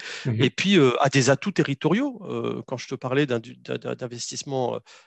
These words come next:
Speaker 2: euh, industriel, euh,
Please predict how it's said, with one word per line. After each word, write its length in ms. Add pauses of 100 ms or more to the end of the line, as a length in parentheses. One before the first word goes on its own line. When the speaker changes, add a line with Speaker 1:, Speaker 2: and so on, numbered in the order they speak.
(120)
Speaker 2:
euh, 400 (160)
industriel, 840 (380)
euh, 460